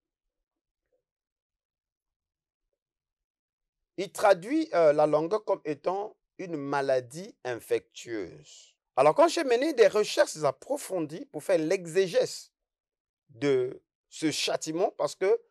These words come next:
ce qui attire notre attention ici, c'est que ça se répète deux fois de suite. Que par les iniquités personnelles,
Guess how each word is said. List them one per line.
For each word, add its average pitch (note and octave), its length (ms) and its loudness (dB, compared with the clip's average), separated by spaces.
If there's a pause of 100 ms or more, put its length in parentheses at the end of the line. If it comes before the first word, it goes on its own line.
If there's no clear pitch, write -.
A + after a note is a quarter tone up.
(240)
ce - 120 -10
qui F3 140 0
attire G#3 280 4
notre F#3+ 280 0
attention - 400 -4
ici, D#3 160 -8
c'est E3+ 180 -10
que B2 300 -6 (200)
ça C#3 200 -4
se C3 320 -6 (120)
répète C3+ 680 -2
deux C3+ 140 -6
fois G2+ 220 -8
de F#2+ 100 -10
suite. - 480 -20 (2500)
Que D3 100 -6
par C3+ 240 4
les B2+ 280 -4
iniquités F3+ 460 -8
personnelles, B2+ 600 -10